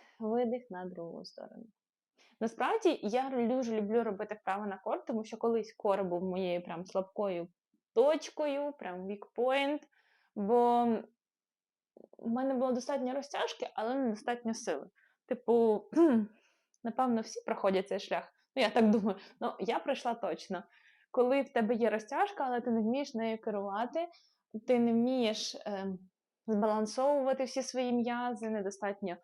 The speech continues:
сили у них, тому так, на даний момент я ж знаю, що таке функціональна розтяжка.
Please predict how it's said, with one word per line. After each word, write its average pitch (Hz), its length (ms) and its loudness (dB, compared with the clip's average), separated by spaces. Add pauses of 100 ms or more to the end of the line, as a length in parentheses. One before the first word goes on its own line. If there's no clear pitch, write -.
(200)
сили 294 500 2
у 240 140 0
них, 226 400 -2
тому 254 720 -4 (1200)
так, 139 380 -10 (200)
на 208 220 -10
даний 294 320 -4
момент 302 440 -2 (1300)
я 240 140 -4
ж 240 100 -4
знаю, 254 260 -2
що - 100 -14
таке 247 160 -6
функціональна 220 500 0
розтяжка. 220 420 0